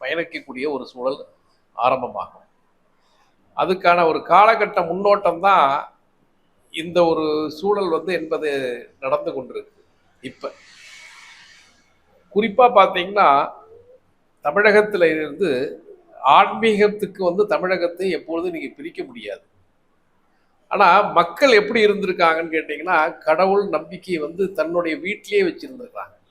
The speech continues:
வீட்டை விட்டு வெளியில வந்து அந்த எது நமக்கு என்ன அப்படிங்கிற ஒரு சூழல்ல வாழ்ந்துட்டு இருந்த காலம் போய், இனிமே குரோதி வருடம் என்னன்னு சொன்னா, நம்ம,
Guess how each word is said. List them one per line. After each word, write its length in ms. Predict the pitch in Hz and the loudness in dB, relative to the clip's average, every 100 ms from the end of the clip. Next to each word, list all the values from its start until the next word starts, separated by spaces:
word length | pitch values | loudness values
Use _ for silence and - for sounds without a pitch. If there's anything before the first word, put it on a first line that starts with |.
| _ _ _ _ _ _ _ - | _ _ _ _ _ _ _ -4
வீட்டை 300 | 220 208 190 | -4 0 -2
விட்டு 360 | 185 208 185 | 0 0 0
வெளியில 280 | 180 185 185 | -2 0 0
வந்து 340 | 160 170 185 | 0 -2 -4
அந்த 380 | 165 151 139 135 | -2 0 -2 -2
எது 220 | 143 151 | -4 -4
நமக்கு 380 | 147 156 190 202 | 0 2 2 0
என்ன 200 | 202 220 | 0 0
அப்படிங்கிற 500 | 220 170 - 180 180 | 0 0 -4 -6 -2
ஒரு 140 | 170 143 | -4 -4
சூழல்ல 300 | 170 160 147 | -8 -8 -6
வாழ்ந்துட்டு 460 | 180 151 156 156 156 | -2 -2 -2 -8 -18
இருந்த 220 | 135 127 | -16 -12
காலம் 440 | 127 139 156 139 120 | 0 2 2 -2 -8
போய், 460 | 113 101 123 147 _ _ _ _ _ _ _ | -16 -16 -18 -20 _ _ _ _ _ _ _
இனிமே 380 | 135 175 220 254 | -8 -4 2 4
குரோதி 480 | 262 196 226 262 240 | 6 8 8 8 6
வருடம் 300 | 214 202 190 | 4 4 0
என்னன்னு 240 | 185 196 | -2 -4
சொன்னா, 300 | 165 156 180 | -4 0 2
நம்ம, 460 | 196 185 175 160 | 2 2 2 0